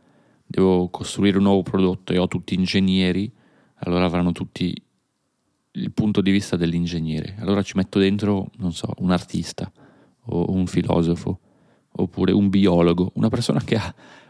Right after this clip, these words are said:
un punto di vista completamente diverso ed ecco che iniziano a nascere le idee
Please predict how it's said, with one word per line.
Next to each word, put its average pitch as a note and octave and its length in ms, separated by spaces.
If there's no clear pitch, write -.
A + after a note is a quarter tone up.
un G2+ 100
punto A#2 240
di G#2 100
vista A2 260
completamente G#2+ 800
diverso G#2 440
ed F#2 80
ecco F2 220
che G2 240
iniziano F#2 440
a D#2+ 60
nascere F2+ 400
le F#2+ 160
idee F2 360